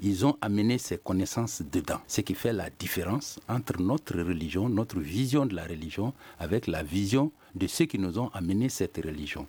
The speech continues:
Donc, euh, les gens restent dans leur, euh, art divinatoire qu'ils ont même amené dans le Coran. Et il faut pas l'oublier,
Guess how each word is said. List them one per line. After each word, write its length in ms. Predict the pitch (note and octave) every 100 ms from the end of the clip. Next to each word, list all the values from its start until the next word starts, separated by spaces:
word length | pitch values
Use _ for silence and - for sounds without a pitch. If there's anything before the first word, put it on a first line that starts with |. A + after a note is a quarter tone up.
| -
Donc, 340 | D#2 G2 -
euh, 400 | E2+ D#2 D2+ C#2+
les 180 | D2+ E2+
gens 280 | D#2+ G2 A#2+ -
restent 460 | F2+ F#2 - - - - -
dans 240 | A2+ A2+
leur, 180 | G2+ F#2+
euh, 640 | F2+ E2+ D#2+ D#2+ D#2 D2+ -
art 240 | G#2 G2 D#2+ D2
divinatoire 680 | F#2+ E2+ E2 D2 F2+ F#2+ C3+ - - -
qu'ils 260 | G#2 F#2+
ont 60 | G2+
même 220 | A2+ A#2 -
amené 380 | C3 D3 F3+
dans 200 | B2+ C3
le 120 | D#3 A#2+
Coran. 320 | C#3+ C3+ A#2+ -
Et 140 | F2+ F2
il 40 |
faut 140 | - G2+
pas 160 | -
l'oublier, 560 | A#2+ G2+ E2 F#2+ C3+ G3+